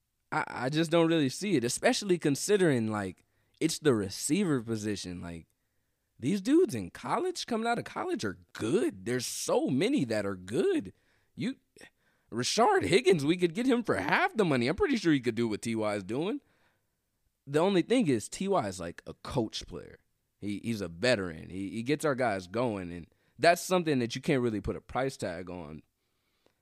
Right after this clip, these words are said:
And that's one reason I wouldn't be upset if the Colts re-signed him. It's just, it's just so much money. Going beyond the positional needs that I think are very important, I think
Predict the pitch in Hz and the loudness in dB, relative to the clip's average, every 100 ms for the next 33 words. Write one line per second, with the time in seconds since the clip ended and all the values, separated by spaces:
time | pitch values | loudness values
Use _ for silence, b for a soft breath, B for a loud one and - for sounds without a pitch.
0 | _ _ _ _ _ _ - 143 135 117 | _ _ _ _ _ _ -4 0 0 0
1 | - 120 165 226 175 190 175 175 165 139 | -4 0 2 2 2 2 4 4 4 2
2 | 156 147 175 170 160 156 113 - - 202 | 2 2 2 2 2 2 0 -6 -2 0
3 | 151 139 135 180 170 143 131 - 180 190 | 0 -4 0 0 0 -2 -2 2 4 4
4 | 139 120 135 117 131 - B B - - | 4 2 0 -4 -10 -14 B B -14 -10
5 | 156 - 101 92 85 85 87 90 87 - | -10 -10 -8 -8 -10 -12 -12 -12 -12 -18
6 | _ _ _ _ _ _ _ _ _ _ | _ _ _ _ _ _ _ _ _ _
7 | 101 123 208 285 233 185 139 131 123 107 | -4 0 0 0 -4 -2 0 0 0 -4
8 | 95 87 98 92 113 113 110 110 104 107 | -8 -8 -8 -4 -4 -4 -6 -4 -4 -4
9 | 107 98 98 95 92 101 92 92 92 92 | -6 -6 -8 -6 -8 -8 -8 -8 -8 -6
10 | 90 82 82 80 78 - - 92 98 120 | -8 -10 -14 -14 -16 -18 -8 -6 -4 -4
11 | 113 | -4